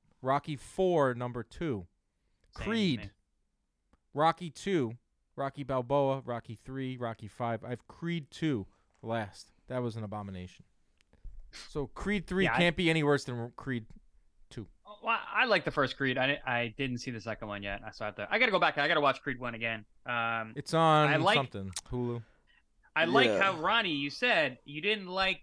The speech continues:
Speaker 2: the ending of one the first time. We talked about that, and I was like,
Speaker 3: Yeah.
Speaker 2: "Ah, dude, you're out of your mind."
Speaker 3: Yeah.
Speaker 2: And now you watch it, 'cause that's how,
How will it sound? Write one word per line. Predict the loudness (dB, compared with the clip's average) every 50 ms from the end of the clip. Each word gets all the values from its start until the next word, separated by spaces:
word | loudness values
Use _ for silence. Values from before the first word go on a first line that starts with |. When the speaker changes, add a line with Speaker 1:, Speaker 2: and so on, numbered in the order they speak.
| -12 -14
Speaker 2:
the | -10 -6 -6
ending | -6 -4 -4 -6 -6 -6 -8 -12 -16 -20 -20 -20 _ -8
of | -6 -6 -6 -6
one | -4 0 0 2 2 0 -4 -8
the | -12 -8
first | -4 -2 -2 -2 -2 -4
time. | -4 -4
We | -4 0
talked | 2 2 2 2 2
about | 0 0 0
that, | 0
and | 0 0
I | 4
was | 6
like, | 8 8 8
Speaker 3:
Yeah. | 6 4 4
Speaker 2:
"Ah, | 2
dude, | 0 -4 -2 0
you're | 2 2
out |
of | 2
your | 2 2
mind." | 2 4 4 4 2 0 -4 -6
Speaker 3:
Yeah. | -6 -6 -4 -4
Speaker 2:
And | -4 -2
now | 0 0 0
you | 0 -2 -2
watch | 0 2 2 2 0 -4
it, | -12 -12 -12
'cause | -10 -4
that's | -4 -4 -2 0
how, | 0 0 0